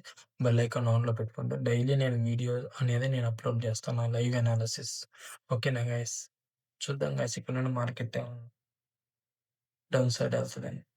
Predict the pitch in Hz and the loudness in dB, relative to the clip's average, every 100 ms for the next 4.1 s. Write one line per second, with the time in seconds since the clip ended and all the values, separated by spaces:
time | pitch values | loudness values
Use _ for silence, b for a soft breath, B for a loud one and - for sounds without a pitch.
0 | _ _ _ _ _ _ _ _ _ _ | _ _ _ _ _ _ _ _ _ _
1 | _ _ _ _ _ _ _ _ _ _ | _ _ _ _ _ _ _ _ _ _
2 | _ - 131 127 135 139 180 175 180 156 | _ 0 4 6 4 4 4 6 8 8
3 | 139 131 123 117 117 120 - - 117 - | 4 2 4 4 2 0 -6 -6 -2 2
4 | 131 | 2